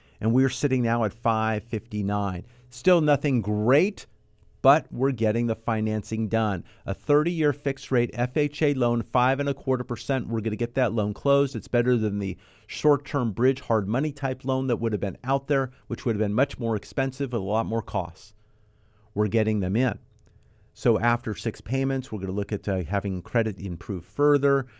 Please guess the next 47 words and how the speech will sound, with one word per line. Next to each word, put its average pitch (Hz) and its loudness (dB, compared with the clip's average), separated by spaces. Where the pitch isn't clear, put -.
Uh, 90 -6
we're 92 -6
gonna 95 -4
try 107 -2
to 98 -2
be 101 -2
in 95 -2
a - -6
better 104 0
situation. 113 -4
At 92 -8
that 104 0
point 113 -2
also, 117 0
we 110 -2
do 117 -2
not 120 -2
have 123 0
an 113 -2
equity 123 -4
issue. 98 -4
We 101 -4
had 110 0
a 110 -2
credit 127 0
issue. - -6
So - -2
we 104 0
might 107 0
be 113 -6
able 104 0
to 95 -4
refinance 120 -4
them 117 -2
into 113 -4
a 92 -4
conventional 120 -2
loan, 123 -2
eliminate 101 -2
the - -2
mortgage 95 -2
insurance 92 -6
premium 135 -4
on 95 -4
F 95 -4
H 90 -4
A. 127 2